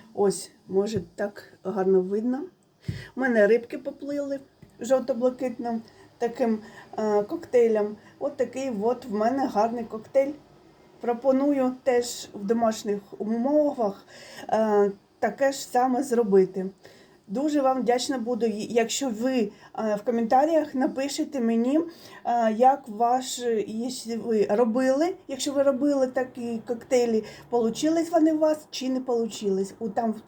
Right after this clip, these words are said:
тому коментарі сообщення можете сообщити. Ну, в мене вони получаються, вони, вони сладенькі. Сам сироп, він сладенький, я не знаю, як ви, ви там купляєте, воно горьке у вас.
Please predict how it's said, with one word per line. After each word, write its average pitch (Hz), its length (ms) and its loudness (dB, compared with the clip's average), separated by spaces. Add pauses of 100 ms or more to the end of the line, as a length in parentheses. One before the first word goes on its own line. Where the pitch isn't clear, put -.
тому 220 300 0
коментарі 226 720 0 (380)
сообщення 262 640 -2 (260)
можете 254 360 -2
сообщити. 202 540 -6 (880)
Ну, 220 160 2
в 208 60 -2
мене 285 240 6
вони 247 240 2
получаються, 233 720 0
вони, 233 160 0
вони 208 160 0
сладенькі. 285 640 0 (320)
Сам 262 240 2
сироп, 262 460 2
він 220 180 -2
сладенький, 247 720 -2
я 226 120 -2
не 214 100 0
знаю, 202 260 2
як 196 160 -4 (240)
ви, 208 220 0
ви 185 240 0
там 202 220 -2
купляєте, 202 580 -2
воно 190 520 2
горьке 254 460 2
у 247 60 2
вас. 233 220 0